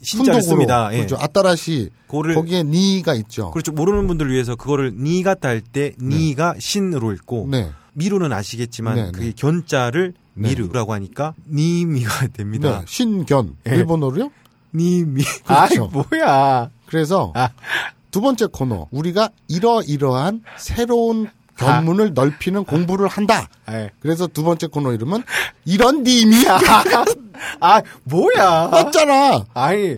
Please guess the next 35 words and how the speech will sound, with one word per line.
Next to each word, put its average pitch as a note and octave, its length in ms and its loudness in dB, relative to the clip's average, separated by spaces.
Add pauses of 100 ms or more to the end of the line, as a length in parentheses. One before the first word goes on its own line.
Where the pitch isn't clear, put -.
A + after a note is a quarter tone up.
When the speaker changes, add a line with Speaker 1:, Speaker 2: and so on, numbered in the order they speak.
(120)
Speaker 1:
이게. E3 640 2
Speaker 2:
네. D#3 240 2 (380)
Speaker 1:
아, - 80 -12 (560)
이게 - 240 -2 (240)
진짜. D#3+ 580 0 (100)
참, - 300 -10
그 C#3+ 160 -4
지역이 G3 320 0
어디였죠? C#3 440 -2
니-, C#3+ 180 -8 (160)
니미켄? E3+ 520 -2 (380)
Speaker 2:
네. C3 380 -2
Speaker 1:
니-, C3+ 100 -2 (460)
니미켄. E3+ 500 -2
Speaker 2:
이게, B2+ 80 0
아, F3 140 2
그러니까 D3+ 320 -2
니미 G#3 320 -2
액기가 D3 640 -4
Speaker 1:
예, A2+ 180 -4 (200)
님. D3 160 -2 (360)
Speaker 2:
오카야마 D#3 800 0
현에 D#3+ 380 -2
Speaker 1:
그, F3+ 80 0
아, E3+ 60 4
Speaker 2:
있을 F#3 120 0
Speaker 1:
현 - 60 4
Speaker 2:
거야, F#3 60 0
Speaker 1:
있습니다. E3+ 640 0
Speaker 2:
아마. G#2 100 -4
Speaker 1:
예. A2+ 40 -4
Speaker 2:
오카야마 F3 400 0
현. F#2 240 -10 (120)
예, G#2+ 60 -8
예. F2 300 -10